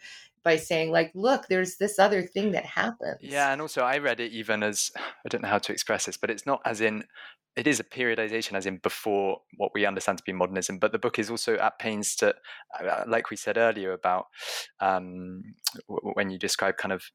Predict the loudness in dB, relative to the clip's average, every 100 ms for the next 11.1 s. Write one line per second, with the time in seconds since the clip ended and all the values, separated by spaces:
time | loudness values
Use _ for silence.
0 | _ _ _ _ _ _ -20 -2 0 0
1 | -2 0 0 0 -4 -2 2 2 2 -2
2 | 0 0 0 0 2 2 0 -2 0 0
3 | 0 0 0 2 0 -4 -4 -2 2 0
4 | 0 -6 _ _ _ _ _ _ _ -12
5 | -8 -8 0 2 2 -2 -4 -4 -2 -2
6 | 2 0 0 -2 -2 -4 -2 0 2 0
7 | -2 -10 -12 -18 -20 -2 -2 2 0 4
8 | 4 4 -2 -4 -6 -6 -2 0 0 -2
9 | -4 -4 -4 -2 0 0 -2 -6 -12 -12
10 | -12 -14 -16 -20 -6 0 0 -2 -10 -12